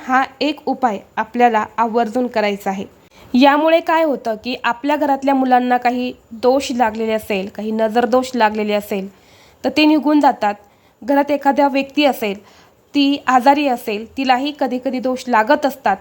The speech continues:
त्यामुळे सुद्धा व्यक्ती आजारी पडत असतील तर ते दोषसुद्धा निघून जातात. आपल्या घराची प्रगती होते, घरात लक्ष्मी नांदत असते,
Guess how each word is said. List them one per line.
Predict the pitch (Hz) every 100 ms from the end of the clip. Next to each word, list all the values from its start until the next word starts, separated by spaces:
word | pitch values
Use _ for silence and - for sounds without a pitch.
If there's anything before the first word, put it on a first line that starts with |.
| -
त्यामुळे | 247 247 269
सुद्धा | 277 240 285
व्यक्ती | 277 254 247 247
आजारी | 208 220 233
पडत | 226 208
असतील | 226 - 208 190 226
तर | 214 -
ते | 247
दोषसुद्धा | 220 247 247 226 240
निघून | 233 220 254 277
जातात. | 247 - 196 - _ - - _ -
आपल्या | 240 277 285
घराची | 240 269 277 277
प्रगती | 330 285 247 247
होते, | 247 226 196 220 -
घरात | 233 247 254
लक्ष्मी | 247 240 - 311 311
नांदत | 294 247 233 -
असते, | 233 208